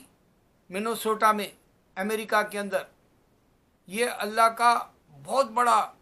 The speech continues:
एजाज़ है हमारे लिए, क्योंकि डायरेक्ट डोनाल्ड ट्रंप एक दफ़ा बोला था, "I think Muslim hate us।" वो बात भूलने की नहीं है। दूसरा, वो मुस्लिम्स को आने से रोका अमेरिका के अंदर।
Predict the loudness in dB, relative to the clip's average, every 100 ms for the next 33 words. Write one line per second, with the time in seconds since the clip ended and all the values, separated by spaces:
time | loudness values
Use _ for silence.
0 | -6 -2 4 4 4 0 2 2 0 -2
1 | -4 -6 -6 -12 -6 -4 -4 -8 _ _
2 | _ _ _ _ _ _ _ _ _ _
3 | _ _ _ _ -8 4 6 8 6 6
4 | -6 _ _ _ _ _ _ _ 0 4
5 | 4 2 -4 -4 -2 -2 -4 0 0 0
6 | 0 0 0 2 2 0 -2 _ _ _
7 | _ -6 -6 -6 -8 -6 -6 -6 -6 -6
8 | -2 -2 -2 0 -2 -4 -20 _ _ _
9 | _ _ _ _ _ _ _ _ _ _
10 | _ -6 0 2 0 -4 _ -2 6 6
11 | 6 -2 -12 -6 -4 -4 -6 -6 -4 -4
12 | -4 -6 -12 -16 -12 -8 0 2 2 -4
13 | _ _ -8 -4 -4 -4 -6 -8 -8 -8
14 | -6 0 2 0 -2 -2 0 -2 -2 -2
15 | -2 -2 -4 0 0 0 -4 -6 -6 -10